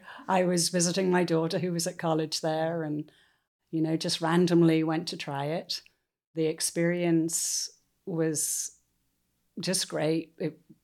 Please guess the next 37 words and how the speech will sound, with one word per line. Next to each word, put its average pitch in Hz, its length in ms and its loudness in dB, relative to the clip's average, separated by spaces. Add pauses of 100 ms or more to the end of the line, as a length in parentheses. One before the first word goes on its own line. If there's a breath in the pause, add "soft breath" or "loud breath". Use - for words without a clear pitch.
(100)
really 175 360 2
helped 180 200 -2
my 170 120 2
lungs, 160 600 -2 (540 soft breath)
but 165 140 -4
they 170 120 0
did 196 200 2
a 196 40 2
guided 170 440 -2
meditation 170 1080 0
with 156 200 -6
the 170 80 -8
salt 170 320 -4
session, 220 580 -4 (560)
and 160 580 0
I 160 160 -4
just 160 880 -4 (680)
got 170 180 -4
into 175 280 2
a 165 60 2
state 165 400 -2
of 160 120 -6
relaxation 160 920 -2
that - 460 -8 (100)
I 151 120 -4
very 147 300 -2
seldom 147 400 -4
get 160 180 -8
into. 143 500 -8 (500)
Really 170 520 2
actually 165 380 -4
felt 156 240 -6
like 156 220 -4
I 151 80 -2
left 156 260 -4
my 165 120 -2
body 165 600 -2